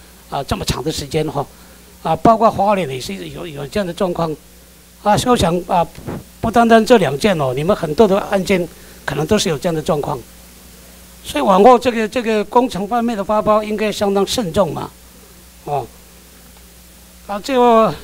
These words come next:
一件事情就是，呃，最近看到这个报道哈，啊，这个铁道事故，今天才三月，好像才三月份的三月初，这个铁道的事故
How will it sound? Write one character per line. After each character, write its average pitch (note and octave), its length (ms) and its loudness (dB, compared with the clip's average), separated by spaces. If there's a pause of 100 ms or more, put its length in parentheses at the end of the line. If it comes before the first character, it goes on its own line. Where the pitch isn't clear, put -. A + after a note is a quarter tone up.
(120)
一 G#3 100 -10
件 A3+ 160 0
事 A#3+ 160 -4
情 F3 180 -4
就 G3+ 140 2
是， F#3+ 340 -2 (500)
呃， E3+ 440 -2 (680)
最 C4 160 -2
近 C4+ 160 -2
看 B3 220 2
到 A3 220 8
这 B3 100 -2
个 A3 80 -2
报 G#3 220 0
道 B2+ 200 -4
哈， D3+ 260 0 (760)
啊， F3+ 160 0
这 G3+ 160 -2
个 A3 120 0
铁 D#3+ 340 -2
道 G#3 400 6
事 A3 340 0
故， G3 340 -4 (760)
今 B3+ 180 -4
天 B3 200 2
才 G#3+ 140 2
三 A3+ 320 4
月， A3 220 4
好 E3+ 120 0
像 - 120 -6 (520)
才 F#3+ 160 2
三 A#3 240 2
月 A3 180 2
份 G#3 180 2
的 F3 100 0
三 G#3+ 220 4
月 G3+ 140 6
初， F#3+ 280 0 (640)
这 D4 100 2
个 C#4+ 80 4
铁 F#3+ 180 0
道 B3 120 8
的 A#3 120 2
事 - 240 2
故 A#3+ 320 2